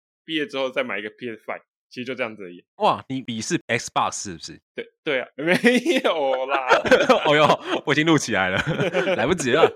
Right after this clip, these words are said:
Speaker 1: <laughs> 可是 Xbox，我，我得，我，这我得强调一下，我真的觉得 Xbox 性能其实确实是不会比P S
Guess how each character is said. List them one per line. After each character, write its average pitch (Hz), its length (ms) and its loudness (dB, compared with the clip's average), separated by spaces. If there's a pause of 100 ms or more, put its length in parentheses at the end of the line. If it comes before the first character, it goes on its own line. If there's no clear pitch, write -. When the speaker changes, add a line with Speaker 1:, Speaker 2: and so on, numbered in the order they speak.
(380)
Speaker 1:
<laughs> - 540 0
可 247 160 2
是 254 140 -2
Xbox， 226 680 0 (200)
我， 175 180 0
我 165 100 2
得， 175 180 -4
我， 220 140 2
这 226 160 -4
我 190 80 -4
得 135 320 -6
强 139 160 -8
调 156 140 0
一 135 40 -6
下， 135 160 -10
我 120 120 -6
真 233 140 -2
的 220 60 -6
觉 175 120 -6
得 156 80 -4 (120)
Xbox 165 460 -2
性 180 280 -10
能 117 160 -8
其 135 160 -14
实 127 120 -18 (600)
确 190 180 -8
实 131 160 -18
是 143 140 -18
不 - 60 -20
会 131 120 -10
比 123 140 -14
P 127 200 -14
S 113 140 -14